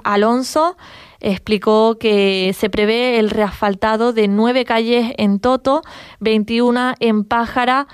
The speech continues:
once en La Lajita, ocho en Barranco del Ciervo,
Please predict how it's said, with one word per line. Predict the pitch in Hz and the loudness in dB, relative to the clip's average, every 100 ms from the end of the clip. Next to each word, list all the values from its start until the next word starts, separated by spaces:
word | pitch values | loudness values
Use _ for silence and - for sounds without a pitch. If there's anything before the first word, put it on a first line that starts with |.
| - - | -20 -10
once | - 269 269 - 214 - | -2 -2 -2 -2 -2 0
en | 220 240 | 0 2
La | 294 | 2
Lajita, | 220 - 220 220 285 330 - | 0 -4 -6 -2 -2 -2 -2
ocho | 247 247 269 269 262 | -4 -2 0 0 0
en | 226 220 214 208 | 0 2 2 0
Barranco | 214 233 233 262 | 0 -2 0 0
del | 262 226 | 0 -2
Ciervo, | - 226 214 226 | -2 0 2 0